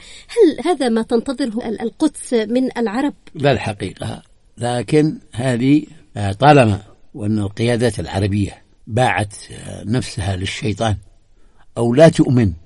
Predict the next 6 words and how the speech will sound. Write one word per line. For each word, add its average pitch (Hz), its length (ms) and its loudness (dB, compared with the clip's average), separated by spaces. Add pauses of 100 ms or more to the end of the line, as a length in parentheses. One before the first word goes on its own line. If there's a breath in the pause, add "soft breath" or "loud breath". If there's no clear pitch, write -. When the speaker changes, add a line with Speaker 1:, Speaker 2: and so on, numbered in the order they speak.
Speaker 2:
بالقضية 113 680 0
الفلسطينية 113 920 -2
وقالوا 98 540 -2
على، 90 360 -6
على 98 200 -2
ال-، 82 480 -8